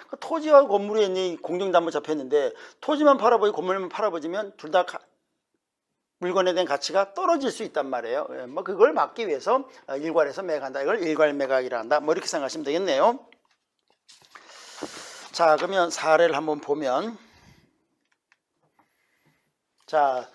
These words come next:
사례 해가지고요. 어, 이천팔 타경 삼팔육일육, 이걸 사건 번호라고 하고 사건 번호 하나에, 어, 벌-, 물건 번호가 여러 개 있는 거예요.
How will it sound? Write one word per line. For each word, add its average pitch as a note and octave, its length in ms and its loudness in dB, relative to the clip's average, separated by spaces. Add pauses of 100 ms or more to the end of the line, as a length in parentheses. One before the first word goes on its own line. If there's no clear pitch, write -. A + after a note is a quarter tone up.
사례 F3+ 560 4
해가지고요. C#3 640 -6 (460)
어, B2 540 -4
이천팔 B3+ 840 -4
타경 B3 640 -2 (500)
삼팔육일육, G#3 1700 -2
이걸 G#3 240 4
사건 B3 500 0
번호라고 D3+ 420 -4
하고 F3 640 -2 (2500)
사건 A3 560 -2
번호 G#3 220 0
하나에, G3+ 640 -2
어, C#3+ 160 -6
벌-, E3+ 260 0
물건 G#3 400 -2
번호가 E3+ 280 2
여러 D3+ 180 2
개 D3+ 80 0
있는 C3 240 -6
거예요. F2+ 360 -14